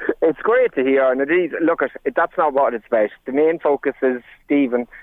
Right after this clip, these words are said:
right now, and that's it. It's lovely to hear, and I appreciate it. And look, Jean has been there for me through thick and thin throughout the year, so that's what friendship's about. And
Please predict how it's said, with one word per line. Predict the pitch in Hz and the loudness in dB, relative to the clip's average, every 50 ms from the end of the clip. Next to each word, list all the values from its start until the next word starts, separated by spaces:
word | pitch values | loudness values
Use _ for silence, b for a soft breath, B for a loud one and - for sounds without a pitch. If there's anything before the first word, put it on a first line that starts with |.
| B B B - | B B B 0
right | 135 131 135 127 131 | 0 2 2 0 0
now, | 127 123 127 127 127 123 | 2 2 4 4 2 2
and | 117 123 | 0 2
that's | 131 151 151 - _ | 0 0 -2 0 _
it. | 139 127 120 - - B B B B B B B _ _ - | -2 -2 -2 -4 -10 B B B B B B B _ _ -4
It's | 170 165 - | -4 0 2
lovely | 180 180 175 156 156 | 0 0 2 0 0
to | 135 156 | 0 2
hear, | 156 156 156 151 156 139 | 2 2 4 2 2 2
and | 151 151 | 2 0
I | 151 | 0
appreciate | 147 - - 147 151 - 170 151 143 | 0 0 0 -2 0 0 0 0 2
it. | 139 | 0
And | 143 147 151 | 0 0 0
look, | 170 165 - 156 - - | 0 -2 -2 -6 -4 0
Jean | 175 180 180 180 | 0 0 2 2
has | 175 170 143 | 0 0 0
been | 165 175 170 165 160 | 0 0 0 2 2
there | 165 165 165 | 2 2 0
for | - - 156 | 0 -4 -4
me | 160 165 165 156 | -2 -2 -2 -2
through | - 170 151 - | 0 -2 -2 0
thick | - 165 - 175 | -2 -4 -2 -2
and | 160 - | -4 -2
thin | 180 175 165 160 160 160 160 - - - | 0 0 0 0 -2 -2 -4 -8 -4 0
throughout | 156 156 151 - | 0 2 2 2
the | 160 156 | 2 2
year, | 156 160 156 156 - | 4 4 2 2 0
so | - 160 156 B B B B B - | 0 -2 -2 B B B B B -2
that's | 202 202 - | -2 -2 0
what | 196 175 - | -4 -4 0
friendship's | - 175 165 156 139 170 147 - - | 0 0 0 0 -2 -2 -4 -2 -2
about. | 151 139 143 143 143 139 - - - 151 | 0 2 2 2 0 -2 -4 -8 -6 -2
And | 151 143 139 135 131 131 131 | -2 0 0 0 0 0 -2